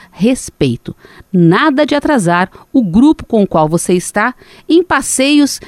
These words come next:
que estão fora do roteiro. Outra coisa que não deve acontecer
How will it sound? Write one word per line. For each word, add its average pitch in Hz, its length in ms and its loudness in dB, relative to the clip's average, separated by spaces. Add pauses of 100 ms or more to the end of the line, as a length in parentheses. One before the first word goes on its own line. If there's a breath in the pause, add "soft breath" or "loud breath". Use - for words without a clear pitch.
(140 loud breath)
que 247 80 -2
estão 330 260 2
fora 208 420 0
do 202 100 0
roteiro. - 420 -4 (760 soft breath)
Outra 208 340 0
coisa 180 340 -2
que 170 120 -2
não 190 200 2
deve 180 260 0
acontecer 151 640 -4